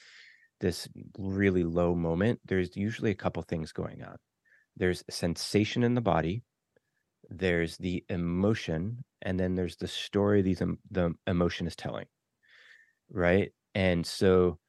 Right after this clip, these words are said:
they usually think, "I'm sad,"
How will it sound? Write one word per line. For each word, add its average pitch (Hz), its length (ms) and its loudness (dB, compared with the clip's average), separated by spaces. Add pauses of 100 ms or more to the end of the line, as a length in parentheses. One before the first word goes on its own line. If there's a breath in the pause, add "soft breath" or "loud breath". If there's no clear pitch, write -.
(300)
they 95 300 2
usually 107 480 4
think, 92 440 -4 (240)
"I'm 90 380 2
sad," 92 840 0